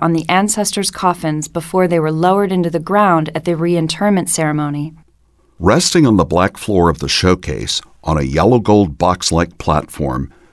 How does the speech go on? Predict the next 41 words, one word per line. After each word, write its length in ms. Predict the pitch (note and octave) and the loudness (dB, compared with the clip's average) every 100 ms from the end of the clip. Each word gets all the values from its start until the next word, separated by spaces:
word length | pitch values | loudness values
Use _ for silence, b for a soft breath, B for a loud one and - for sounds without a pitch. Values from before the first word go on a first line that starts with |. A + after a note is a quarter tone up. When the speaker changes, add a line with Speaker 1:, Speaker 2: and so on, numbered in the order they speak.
| b | b
Speaker 2:
two 160 | - A#2 | 0 2
feet 260 | A#2+ D#3 F2 | 4 2 2
wide 380 | F2+ F2+ G#2 | 2 2 0
by 160 | - A#1+ | -4 -8
one 320 | G1+ C2+ G2 | -4 0 0
foot 300 | G2 G#2 - | 2 -2 0
deep 340 | F2+ F2+ F2+ - | 0 0 -4 -6
by 140 | B1+ | -4
one 280 | A#1+ D2+ F2 | -2 0 0
foot 300 | - - - | 0 -4 -2
tall, 500 | - A#2+ D2 D#2 - _ _ _ | 0 2 2 -2 -8 _ _ _
there 140 | - B2 | 0 0
are 60 | |
five 380 | G#2+ C3 D3+ D#3+ | 0 2 2 2
items 380 | B2+ B2+ B2+ A#2+ | 2 4 2 2
at 100 | A2 | -2
the 100 | G#2+ | -4
back 460 | F#2 E2 D2+ D#2 _ _ - | 0 0 0 -6 _ _ -6
and 160 | D#2+ D2 | -4 -2
two 220 | E2+ D2 | -2 -2
at 120 | C#2+ | -2
the 100 | C#2+ | -8
front. 480 | - D#2 C#2 - - _ _ _ _ - | -4 -4 -4 -8 -20 _ _ _ _ -10
At 140 | - | -4
the 80 | D2+ | -2
back, 560 | C#2 D3+ F#2+ E2+ - _ | 0 2 2 -2 -6 _
from 220 | - D2 | -4 -2
left 280 | E2 F#2 - | 0 -2 0
to 80 | G#2+ | 2
right, 440 | E2+ C#2 D2 - _ _ _ _ | 4 2 -2 -8 _ _ _ _
a 60 | - | -10
tall, 360 | - B2+ C3 D3+ | -2 2 4 4
slender, 480 | - A2 G2+ G#2 | 2 4 4 2
clear 320 | G#2 - G#2+ B2 | 0 0 0 2
glass 380 | G#2+ G2 G2 | 4 4 2
vase 480 | - F#2 D2 - - | 0 0 0 -2 -4
with 160 | D2 D2 | -4 -8
a 60 | |
bouquet 680 | C#2+ - F#2+ F#2 - G2 B2 | -10 -2 -2 0 0 0 0
of 240 | D#2+ - - - | -2 -8 -14 -2
pink, 320 | G#2 A#2 | 2 2